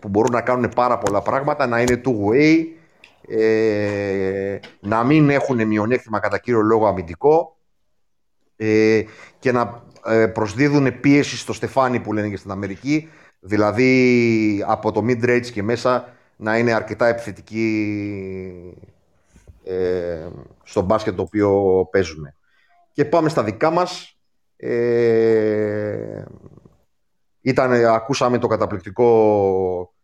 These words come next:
ένα ακόμα καταπληκτικό podcast που κάνανε τα παιδιά. Ε, με τη, ε, ε, είδαμε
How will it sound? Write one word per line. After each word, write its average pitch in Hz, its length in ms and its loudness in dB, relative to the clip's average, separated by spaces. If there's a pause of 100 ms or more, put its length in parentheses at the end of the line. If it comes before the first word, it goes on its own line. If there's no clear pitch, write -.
(100)
ένα 120 240 -2
ακόμα 110 280 0
καταπληκτικό 95 600 -6
podcast 101 400 -6 (100)
που 87 140 -20
κάνανε 101 320 -2
τα 85 120 -10
παιδιά. 135 520 -2 (380)
Ε, 92 1500 -4
με 98 180 -2
τη, 98 120 -6 (1300)
ε, 110 240 -4 (440)
ε, 117 180 -4 (2250)
είδαμε - 1000 -4